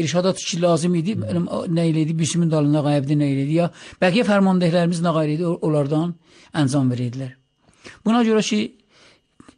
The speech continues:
Speaker 1: uşaqlar heç mövqe ehsası tənhayi eləməsinlər, təşviq eləməsinlər. Buna görə də fərmandehlərimiz həmişə də onların kənarlarında idi.
Speaker 2: Böyük insanlardan ad apardı, Zahir Kərim, ya Sərdar Babazadə, bunlar hərəsi özünə görə böyük şəxsiyyətdirlər.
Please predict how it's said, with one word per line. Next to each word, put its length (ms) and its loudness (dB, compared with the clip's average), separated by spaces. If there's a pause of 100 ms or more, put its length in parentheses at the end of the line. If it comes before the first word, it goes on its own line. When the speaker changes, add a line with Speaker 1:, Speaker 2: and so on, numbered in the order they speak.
(120)
Speaker 1:
uşaqlar 400 2
heç 180 0
mövqe 320 2 (240)
ehsası 540 0 (260)
tənhayi 480 2
eləməsinlər, 560 -2 (140)
təşviq 420 -2
eləməsinlər. 600 -2 (200)
Buna 140 2
görə 160 0
də 80 -10
fərmandehlərimiz 720 -2
həmişə 340 0
də 120 -2 (160)
onların 300 4
kənarlarında 680 0
idi. 120 -2
Speaker 2:
Böyük 200 2
insanlardan 580 0
ad 100 -2
apardı, 340 -2
Zahir 240 -2
Kərim, 420 -2
ya 100 0
Sərdar 400 0
Babazadə, 640 -2
bunlar 260 -4 (480)
hərəsi 320 2
özünə 260 2
görə 220 2
böyük 220 2
şəxsiyyətdirlər. 840 -2